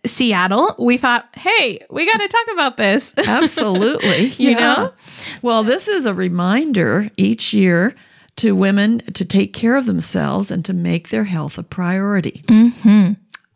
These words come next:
Speaker 1: Very, very true. So as we talk about some of these things, what would you say are maybe the key points
Speaker 2: The
Speaker 1: of
Speaker 2: key points.
Speaker 1: of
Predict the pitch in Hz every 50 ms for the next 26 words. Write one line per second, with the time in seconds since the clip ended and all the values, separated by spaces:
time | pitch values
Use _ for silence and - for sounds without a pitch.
0 | - 233 190 190 180 180 185 185 196 - 214 185 190 180 214 - - 220 220 -
1 | - - - - - - - - - - - - - - _ _ - - - -
2 | 269 247 226 208 - - _ _ _ _ _ - 226 226 233 254 285 285 - 240
3 | 240 247 220 - - - 202 202 - - 196 185 180 185 - - - 196 190 180
4 | 180 180 185 - - - 190 185 185 190 190 196 - - - - - - - -
5 | - - - - - - - - 196 196 208 226 247 - - - - - - _
6 | _ _ _ _ _ _ _ _ - 247 214 240 233 202 214 220 214 - - -
7 | 214 202 202 196 196 190 190 190 - - 208 196 196 190 190 185 180 180 185 202
8 | - - - - - - _ _ _ _ _ _ _ - 240 254 262 262 247 202
9 | 202 190 - - - 214 196 - - - - 196 185 180 180 - - - - -
10 | - - - 98 - - 85 - 214 180 - - 180 - - - - - - -
11 | _ - - - 226 214 202 190 196 202 196 - - -